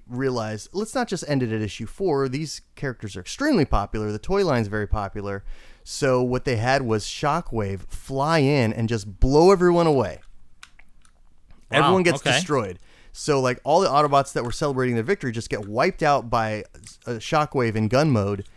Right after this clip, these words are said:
Speaker 1: And then from there, the only surviving, uh, characters you had for a while were Ratchet, who was out on a mission, who didn't get blown away,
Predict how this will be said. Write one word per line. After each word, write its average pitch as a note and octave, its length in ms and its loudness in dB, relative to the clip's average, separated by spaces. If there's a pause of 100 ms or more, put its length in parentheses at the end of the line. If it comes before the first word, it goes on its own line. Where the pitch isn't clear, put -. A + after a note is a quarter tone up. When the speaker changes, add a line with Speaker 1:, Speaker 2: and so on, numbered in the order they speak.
(460)
Speaker 1:
And A#2 540 0
then B2 240 2
from A#2+ 440 2
there, A#2 640 2 (280)
the B2+ 260 -8
only F3 380 2
surviving, C3 1000 0 (160)
uh, G#2 360 -6
characters A2+ 920 -6 (240)
you A2+ 220 -6
had G#2+ 500 -6
for A2+ 200 -8
a F#2+ 160 -8 (100)
while G2+ 520 -4
were G#2 380 -4
Ratchet, A2+ 760 -4 (300)
who B2 140 -8
was A2+ 220 -4
out A2 300 -4
on A#2 160 -2
a G#2 60 0
mission, A#2 600 -2
who A#2 80 -12
didn't A#2 220 -4
get G#2+ 200 -8
blown G#2 220 -6
away, G2 300 -8